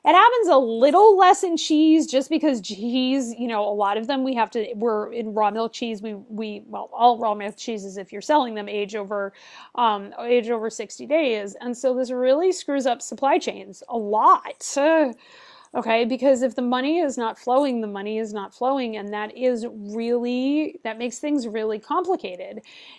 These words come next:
And, and when that sort of incoming and outgoing money, like I've been talking about on the lives, when that sort of incoming and outgoing money is not, um, smoothed out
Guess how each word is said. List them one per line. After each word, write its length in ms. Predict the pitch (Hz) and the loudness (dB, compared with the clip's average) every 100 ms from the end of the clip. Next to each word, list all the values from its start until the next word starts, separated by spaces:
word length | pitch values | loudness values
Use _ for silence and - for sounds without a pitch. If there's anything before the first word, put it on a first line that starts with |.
| - | -6
And, 340 | 277 277 269 - | -2 0 -2 -6
and 240 | 269 262 240 | -6 -4 0
when 320 | 254 262 226 | 2 2 0
that 320 | 254 285 320 | 2 4 2
sort 300 | - 330 330 | -2 -4 -2
of 200 | 311 247 233 | 0 -4 -4
incoming 600 | 262 269 302 262 269 254 | -4 -2 -4 -4 -6 -4
and 80 | 233 | -4
outgoing 880 | 220 233 220 226 214 220 220 214 214 214 | -4 -4 -4 -2 -2 -2 -4 -6 -8 -10
money, 640 | 202 196 202 262 330 370 330 | -10 -8 -6 -4 -2 -2 -4
like 280 | 226 220 214 | -4 -4 -4
I've 160 | 220 | -6
been 100 | 240 | -6
talking 400 | 214 220 208 247 | -6 -6 -6 -8
about 300 | 240 214 214 | -6 -2 -2
on 160 | 214 208 | -2 -6
the 100 | 202 | -8
lives, 840 | 190 190 190 226 285 330 349 302 285 - - _ - | -6 -8 -4 -4 -4 -4 -6 -8 -12 -18 -20 _ -10
when 160 | 247 | -4
that 240 | 262 311 - | -2 -2 -4
sort 180 | 349 | -4
of 80 | 302 | -2
incoming 440 | 262 262 277 254 233 | -4 -6 -8 -8 -8
and 80 | |
outgoing 460 | 226 220 233 220 214 | -8 -8 -10 -10 -8
money 440 | 240 269 254 233 | -6 -4 -4 -4
is 160 | 240 214 | -6 -6
not, 760 | 220 214 208 208 214 - - - - | -8 -6 -6 -6 -8 -8 -14 -20 -16
um, 440 | 240 220 208 214 220 | -12 -12 -12 -16 -16
smoothed 720 | - - 240 247 247 220 - | -16 -8 -4 -2 -4 -6 -10
out 440 | 202 214 240 294 | -4 0 2 2